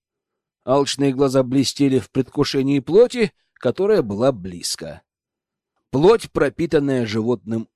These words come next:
ужасом. Ха. Вот только трупы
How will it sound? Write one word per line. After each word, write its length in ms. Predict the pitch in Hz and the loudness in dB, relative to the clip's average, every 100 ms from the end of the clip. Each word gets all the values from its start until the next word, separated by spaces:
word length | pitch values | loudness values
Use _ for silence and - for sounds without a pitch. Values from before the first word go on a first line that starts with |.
| - | -10
ужасом. 720 | 113 95 73 - - - _ _ _ | -8 -8 -8 -8 -10 -14 _ _ _
Ха. 340 | - 131 87 _ _ _ _ _ _ _ _ _ _ | -8 -8 -8 _ _ _ _ _ _ _ _ _ _
Вот 200 | 107 131 - | -4 -4 0
только 380 | 139 127 127 120 - | -2 0 0 0 -2
трупы 540 | 135 156 147 - 85 | 2 2 2 -4 -14